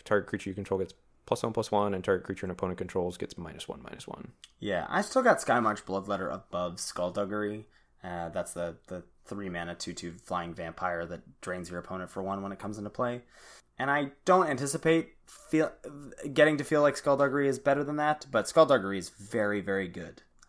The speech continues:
Speaker 2: I think it's a really strong card. It's, it's more than a combat trick, folks.
Speaker 1: Yeah, very good. Uh, and then red, I've got Fire, I've joined you on red. I've just Fire Cannon Blast, number one. Most of these have been me changing to what you had initially. <laughs>
Speaker 2: What can I
Speaker 1: Joined
Speaker 2: say?
Speaker 1: you with Water,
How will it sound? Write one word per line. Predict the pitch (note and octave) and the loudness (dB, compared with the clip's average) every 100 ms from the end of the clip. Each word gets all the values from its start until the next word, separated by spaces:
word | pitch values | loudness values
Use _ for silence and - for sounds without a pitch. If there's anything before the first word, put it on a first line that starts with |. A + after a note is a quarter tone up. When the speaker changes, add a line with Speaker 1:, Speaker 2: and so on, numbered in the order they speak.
| - | -20
Speaker 2:
I | |
think | - F#2+ | -14 -14
it's | - | -12
a | E2+ | -10
really | F#2 E2+ | -8 -8
strong | E2+ F2+ F2 | -6 -4 -6
card. | - E2 E2+ | -6 -8 -8
It's, | - - - - | -12 -16 -18 -16
it's | - | -6
more | D3+ E3+ F3+ | 6 10 10
than | D#3+ | 10
a | D3+ | 6
combat | C#3 A2 F2+ - | 6 6 2 -2
trick, | D2+ - | -8 -10
folks. | F2+ F2+ - - - - _ _ | -10 -12 -12 -16 -18 -20 _ _
Speaker 1:
Yeah, | A#2 G2 - _ | 0 0 0 _
very | A#2 A2 G#2+ | 0 4 4
good. | D2+ - - - _ _ - | 2 -10 -20 -20 _ _ 0
Uh, | A#2+ A2+ A2+ A2 | 4 6 4 2
and | A2+ | 0
then | A2 | 0
red, | G#2 A#2 C3 C3 | 4 6 6 6
I've | G#2+ | 4
got | A2+ - | 0 2
Fire, | - A2+ A2+ | 6 6 6
I've | G#2+ | 2
joined | G#2+ G#2 G2+ G2 | 4 4 4 2
you | G2 | 2
on | F#2+ G2 | 2 0
red. | G2 F#2 F#2+ | 2 2 2
I've | F2+ | 0
just | G2 | -2
Fire | - F#2+ F#2+ | 4 4 4
Cannon | G#2 F#2+ | 0 -2
Blast, | F#2+ F#2+ F#2+ - | 2 2 2 0
number | G2 G2 | 0 2
one. | F#2+ G2 - | 2 -2 4
Most | C3 E3 | 6 6
of | B2+ | 4
these | G#2 G2+ | 4 2
have | G2+ | 2
been | F#2+ F#2+ | 2 2
me | F#2+ | -2
changing | - F#2+ F#2 F#2 | 0 0 0 -4
to | F2+ | -2
what | E2+ F2 | -2 -2
you | F2+ | 0
had | F2 | 0
initially. | F#2 F#2+ - G#2+ | 0 -4 -4 -2
<laughs> | - - - - - G3 E3 - - | 2 2 0 -4 0 4 4 4 -6
Speaker 2:
What | D3+ D3 | -2 2
can | D3 | 4
I | C3+ | 8
Speaker 1:
Joined | B2+ | 8
Speaker 2:
say? | |
Speaker 1:
you | A#2+ | 8
with | A2 | 8
Water, | A2 A2+ | 8 6